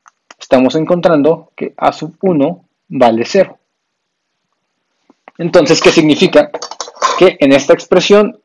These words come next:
el término A uno coseno omega R T, al valer cero, ya no existe. Entonces, mi expresión, la, para la corriente, se simplifica un poco. Nos queda nada más así, exponencial a la menos alfa de t.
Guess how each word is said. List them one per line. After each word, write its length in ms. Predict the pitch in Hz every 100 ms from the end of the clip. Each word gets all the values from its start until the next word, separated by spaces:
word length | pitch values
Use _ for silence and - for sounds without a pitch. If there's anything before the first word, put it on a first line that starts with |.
| _
el 180 | 139 135
término 460 | 185 180 143 139 -
A 140 | 143
uno 320 | 165 175 147
coseno 540 | - 127 160 147 127 - _ _
omega 380 | 127 127 135 151
R 160 | 156
T, 220 | 151 196 226
al 160 | 123
valer 280 | 120 127 147
cero, 340 | - 165 226 - _ _ _ _ -
ya 180 | 143 143
no 260 | 156 - _
existe. 640 | 143 - - 175 - - - _ _ _ _ _ - _
Entonces, 360 | 143 139 135 120
mi 140 | 151
expresión, 760 | 175 - 180 - 180 185 202 _ _ _ _ _ -
la, 260 | 117 117
para 180 | 139 135
la 160 | 160 160
corriente, 600 | 180 175 127 123 170 - - - _ -
se 160 | 160
simplifica 540 | - 170 156 156 151 151
un 120 | 147
poco. 380 | 214 - - _ _ _ -
Nos 220 | 139 131
queda 180 | - 131
nada 220 | 127 123
más 200 | 127 127
así, 160 | 160 208
exponencial 840 | - - - 156 151 143 156 156
a 80 | 131
la 100 | 120
menos 360 | 113 113 120 -
alfa 380 | 127 127 131 143
de 100 | 151
t. 340 | 185 220 240